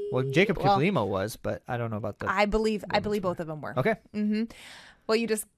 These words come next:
Speaker 2: you gave away. Jacob Kipling-,
Speaker 1: Whoops.
Speaker 2: Kiplimo
Speaker 1: <laughs>
Speaker 2: was the victor in this race. He put the hammer down, running faster with each five K.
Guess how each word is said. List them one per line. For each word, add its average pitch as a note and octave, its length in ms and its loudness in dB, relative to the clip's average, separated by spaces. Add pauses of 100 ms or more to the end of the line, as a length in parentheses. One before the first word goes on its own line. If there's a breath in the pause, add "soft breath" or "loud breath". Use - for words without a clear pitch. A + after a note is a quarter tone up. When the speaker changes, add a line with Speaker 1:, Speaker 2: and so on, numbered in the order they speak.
(140)
Speaker 2:
you A#3+ 260 -2
gave B3+ 240 4
away. A#3+ 320 10
Jacob D#4 320 6
Kipling-, G4 560 6
Speaker 1:
Whoops. B3 320 12
Speaker 2:
Kiplimo D#4+ 840 8 (120)
Speaker 1:
<laughs> - 120 -16
Speaker 2:
was A#3 460 10
the A3+ 180 4
victor A#3 520 6
in A3+ 100 4
this A3 160 2
race. A3 180 2
He A#3 120 -2
put A3 140 4
the A#3 80 2
hammer A3 340 4
down, G3+ 360 6
running F#3+ 240 0
faster G3+ 560 6
with F#3+ 140 2
each G3 240 -4
five B3+ 320 10
K. G#4 480 10